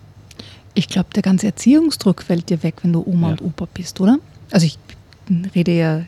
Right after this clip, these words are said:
Speaker 1: nicht aus eigener <laughs> Erfahrung jetzt, sondern was ich mir denke, ja, dass du ja nicht mehr quasi für die guten Manieren oder so verantwortlich bist, sondern das machen ja die Eltern.
Speaker 2: Ja, aber gerade in diesem Buch werden die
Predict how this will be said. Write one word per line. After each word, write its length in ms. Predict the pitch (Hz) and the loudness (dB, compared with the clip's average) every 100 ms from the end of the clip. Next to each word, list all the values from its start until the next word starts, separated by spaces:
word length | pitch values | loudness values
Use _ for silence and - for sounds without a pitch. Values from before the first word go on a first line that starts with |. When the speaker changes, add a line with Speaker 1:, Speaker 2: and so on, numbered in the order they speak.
| - | -2
Speaker 1:
nicht 280 | 175 - | -2 -4
aus 100 | - | -14
eigener 340 | - 165 208 196 | -8 -2 0 0
<laughs> 40 | |
Erfahrung 540 | - - 214 - - 302 - | -4 -4 -4 -2 0 0 2
jetzt, 380 | 262 - - | -4 -6 -8
sondern 220 | - 214 170 - - - | -2 -2 -4 -14 -20 -8
was 140 | 202 190 | -4 -2
ich 120 | 185 | -2
mir 120 | 208 | -2
denke, 380 | - 285 339 196 | 0 -2 -2 -2
ja, 140 | 180 | 0
dass 160 | 208 202 | 0 0
du 120 | 202 | 2
ja 100 | 185 | 4
nicht 260 | 190 - - | 2 0 0
mehr 200 | 180 185 - - - - - | 0 0 -6 -20 -20 -20 -20
quasi 440 | - 175 175 175 175 | -6 0 0 2 -2
für 460 | - 180 170 170 - - | -2 2 4 4 0 -2
die 80 | 190 | 2
guten 320 | 226 - 208 | 2 6 6
Manieren 580 | 190 180 180 196 220 190 | 6 6 8 8 8 4
oder 160 | 180 | 0
so 180 | 165 196 | -2 -4
verantwortlich 760 | - 175 165 170 - - 156 - | -8 -4 -4 -4 -8 -8 -12 -12
bist, 380 | - - - - - - - - - | -14 -16 -20 -20 -20 -20 -20 -20 -12
sondern 280 | - 165 165 | -2 0 0
das 120 | - | -2
machen 160 | 151 | -2
ja 80 | 175 | -2
die 100 | 156 | -2
Eltern. 460 | - 185 - - 190 - - | -2 -2 -4 -6 -8 -12 -6
Speaker 2:
Ja, 180 | 101 104 - | -4 -4 -6
aber 160 | 117 | -4
gerade 200 | 117 135 | -2 0
in 100 | 131 | 0
diesem 300 | 123 131 113 | 0 -2 -4
Buch 460 | 104 107 131 117 - | -4 -2 -2 -6 -6
werden 360 | 107 107 107 90 | -4 -2 -2 -4
die 280 | 98 92 | -4 -4